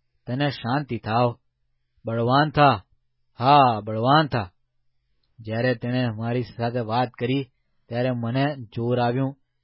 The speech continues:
ને મેં કહ્યું કે, "હે મારા મુરબ્બી, બોલ, કેમ કે તે મને બળ આપ્યું છે." ત્યારે તેણે મને કહ્યું,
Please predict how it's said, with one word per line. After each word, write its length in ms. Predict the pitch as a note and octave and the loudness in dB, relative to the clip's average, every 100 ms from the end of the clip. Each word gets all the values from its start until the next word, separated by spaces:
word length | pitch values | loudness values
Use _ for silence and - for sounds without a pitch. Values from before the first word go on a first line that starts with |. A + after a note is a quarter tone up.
| _ _ | _ _
ને 160 | A2 A2 | -12 -8
મેં 240 | A2+ B2+ | -2 -2
કહ્યું 300 | C#3 C3 C3+ | -2 -2 -2
કે, 120 | B2+ B2+ | -2 -4
"હે 260 | G#2+ B2 | -2 -4
મારા 260 | C3 C3 C3 | -2 -2 -2
મુરબ્બી, 540 | B2+ B2+ B2+ C3 D3 _ _ - | 0 0 0 -2 -4 _ _ -10
બોલ, 340 | G#2+ B2 C3 B2 _ _ _ _ - | 0 4 4 2 _ _ _ _ -8
કેમ 180 | A#2+ A#2+ | -6 -4
કે 160 | A#2 | -6
તે 160 | G#2+ B2+ | -6 -4
મને 260 | C3 A#2+ G#2+ | -2 -2 -6
બળ 220 | G2+ G#2+ | -6 -6
આપ્યું 340 | G#2+ G#2+ B2 B2 | -6 -4 -4 -6
છે." 180 | G2+ - _ _ _ _ | -8 -14 _ _ _ _
ત્યારે 220 | - G#2+ G#2+ | -10 -6 -6
તેણે 240 | A2+ A#2+ | -4 -4
મને 240 | B2 A#2+ | -2 -4
કહ્યું, 400 | A#2+ B2 C3 C#3 | -4 -2 -2 -2